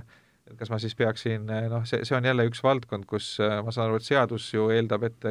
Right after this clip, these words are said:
kõik käib ametlikult, aga, aga t-, tegelik elu tähend-, tegu-, tegelik elu on selline, et, äh,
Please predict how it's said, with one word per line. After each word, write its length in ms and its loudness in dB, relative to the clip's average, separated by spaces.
kõik 160 -4
käib 240 0
ametlikult, 560 -4
aga, 240 -2
aga 240 -2
t-, 100 -20
tegelik 400 0
elu 180 4
tähend-, 360 -2
tegu-, 320 0
tegelik 400 0
elu 140 6
on 80 -2
selline, 380 2
et, 100 -14
äh, 280 -10